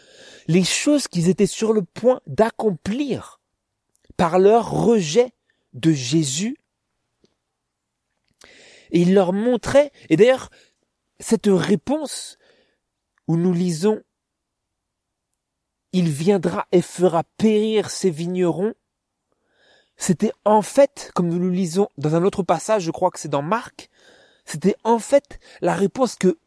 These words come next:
eux-mêmes, ils ont donnée à sa question, « Que fera donc le maître de la vigne ? » Ils ont donné la réponse et ils se sont condamnés eux-mêmes par cette réponse parce qu'ils venaient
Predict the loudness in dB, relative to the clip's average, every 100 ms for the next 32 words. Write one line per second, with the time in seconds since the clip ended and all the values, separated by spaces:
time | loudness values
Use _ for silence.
0 | 0 2 2 -2 4 4 4 -4 -14 -14
1 | -4 -2 -2 -2 0 2 2 2 -4 -8
2 | _ -6 -4 -6 -4 -4 -6 -8 -6 -6
3 | -6 _ _ _ _ _ 0 2 2 0
4 | -2 -2 0 0 0 -2 -6 -4 -4 -4
5 | -4 -6 -4 -4 -6 -8 -12 -12 -18 _
6 | _ _ _ _ _ _ _ _ _ _
7 | _ _ _ _ _ -20 -4 0 0 0
8 | 2 2 2 0 4 2 2 0 -2 -6
9 | -10 -14 _ _ _ _ _ _ _ -4
10 | -2 -2 -4 -6 -2 -2 -2 0 4 4
11 | 4 2 -2 -4 _ -2 0 -2 -4 -6
12 | -8 -8 -8 -8 -6 -8 -6 -6 -8 -12
13 | -20 _ -20 _ -6 -4 -8 -10 -8 -6
14 | -2 0 0 -4